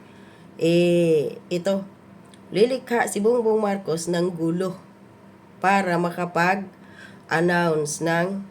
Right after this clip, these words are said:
martial law dahil ayaw na niyang umalis dyan. So, dito kay Basti Duterte na to ngayon, kung matuloy ito, halimbawa bukas, isususpindi na si Basti Duterte bilang mayor ng Davao City, of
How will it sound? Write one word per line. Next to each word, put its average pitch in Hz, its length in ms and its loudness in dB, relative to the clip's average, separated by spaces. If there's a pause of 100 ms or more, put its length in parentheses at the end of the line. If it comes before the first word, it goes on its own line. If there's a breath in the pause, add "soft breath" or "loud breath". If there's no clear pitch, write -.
(260)
martial 160 640 -4
law 151 80 -2
dahil 151 240 0
ayaw 175 240 0
na 165 80 0
niyang 151 240 -2
umalis 139 400 -6
dyan. 170 320 -4 (720 loud breath)
So, - 100 0
dito 330 380 -2
kay 254 160 2
Basti 233 400 -2
Duterte 190 580 -4
na 160 220 -2
to 170 100 -2
ngayon, 123 540 0 (400)
kung 127 160 -8
matuloy 143 560 0
ito, 143 260 -4
halimbawa 135 540 -2
bukas, 143 760 -4 (880)
isususpindi 160 960 -2
na 139 160 -4
si 147 100 -6
Basti 151 460 -4
Duterte 160 560 -2
bilang 139 320 -2
mayor 151 220 0
ng 143 180 -2
Davao 143 380 -2
City, 143 420 -4
of 139 160 -8